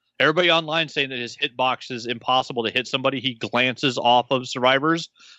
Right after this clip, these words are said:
I've had him grab me after I went through a window with a run that's supposed to slam him into a wall. Like, I guess maybe just whatever server, you know, you're on, if you live in Idaho, goes to frickin' Vancouver or whatever it is. But yeah,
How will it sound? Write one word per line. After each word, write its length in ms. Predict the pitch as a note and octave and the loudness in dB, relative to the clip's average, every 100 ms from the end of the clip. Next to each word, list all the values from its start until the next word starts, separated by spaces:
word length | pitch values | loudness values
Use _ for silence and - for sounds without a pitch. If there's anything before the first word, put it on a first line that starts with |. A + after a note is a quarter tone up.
| - | 0
I've 160 | D3+ | 2
had 240 | F3 F3 F#3+ | 2 -2 0
him 220 | F#3+ E3+ | -2 -4
grab 440 | A2+ G#2 B2+ D#3 E3 | -4 0 2 0 -4
me 260 | F3+ G3 - | -6 -6 -4
after 400 | C3 E3 - F3+ | 0 0 -2 -2
I 80 | D#3+ | -2
went 240 | D#3+ D#3+ | -2 -10
through 260 | - C#3 C#3+ | -10 -2 -2
a 40 | |
window 500 | A#2+ B2+ C3 G#2+ - - _ _ _ _ - | 0 -2 0 -2 -4 -12 _ _ _ _ 0
with 180 | C#3+ D3 | 2 2
a 80 | |
run 300 | C3+ B2 D3 | 2 2 2
that's 160 | D3 B2+ | 0 -6
supposed 240 | - C3 | -6 -6
to 80 | - | -6
slam 340 | - B2+ C3 B2+ | -6 -2 -2 -2
him 140 | C3 | -4
into 140 | B2 | -2
a 140 | A#2 G#2 | 0 -2
wall. 520 | G2+ G#2+ G2 - _ _ - | 2 2 2 0 _ _ 0
Like, 200 | A#2+ G#2+ _ _ _ _ _ _ _ _ _ - | 0 0 _ _ _ _ _ _ _ _ _ -4
I 60 | B2+ | 0
guess 300 | C#3 E3 - | 2 0 0
maybe 220 | C#3+ C#3+ | -2 -2
just 180 | C#3 - | -6 -2
whatever 320 | C#3 D3+ D3 | 0 2 0
server, 640 | - C#3 C#3+ D3 D3+ D3 _ _ | 0 0 2 2 0 -2 _ _
you 140 | C3 C3 | 0 4
know, 300 | B2 A#2 G#2 | 4 2 0
you're 240 | A#2+ C3+ | 0 4
on, 180 | B2 C3+ | 4 4
if 120 | B2 | -2
you 200 | B2+ A#2 | -6 -4
live 180 | G#2+ C3 | 0 0
in 80 | A#2+ | 2
Idaho, 540 | A2 C3+ C3 C#3+ D3 - | 2 2 2 2 0 0
goes 280 | C3 C3 - | 0 2 -2
to 100 | A#2+ | -10
frickin' 460 | - - C#3+ B2+ | -6 -4 -4 -4
Vancouver 720 | A2 B2 A#2 B2 C3+ D3+ F3 F#3+ _ _ _ _ _ - | -2 -2 -4 -8 -2 0 -2 -4 _ _ _ _ _ -2
or 100 | D3 | 2
whatever 400 | D3 D#3+ E3+ F3+ | 4 6 4 4
it 60 | F3 | 4
is. 180 | G3 | 2
But 120 | D#3+ C3+ | 2 2
yeah, 240 | B2+ F#2 | 2 0